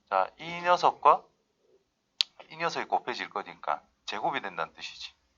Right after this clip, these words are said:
그럼 일 더하기 A. 자, 일 더하기 A라고 하는 이유가 일 더하기 A라는 거 자체가 일 더하기 저 유리한 거, 요런 거니까 어차피 양수밖에 안 된다는 뜻인 거예요.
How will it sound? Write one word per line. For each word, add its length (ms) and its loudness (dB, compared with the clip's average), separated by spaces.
그럼 200 -12
일 160 -12
더하기 480 2
A. 180 -10
자, 180 -4
일 220 -6
더하기 340 8
A라고 380 4
하는 260 4
이유가 560 2
일 340 -4
더하기 920 6
A라는 640 4
거 100 0
자체가 880 0
일 360 -8
더하기 680 4
저 240 0
유리한 480 4
거, 360 0
요런 240 2
거니까 520 2
어차피 360 0
양수밖에 540 4
안 80 -6
된다는 320 -8
뜻인 240 -12
거예요. 160 -20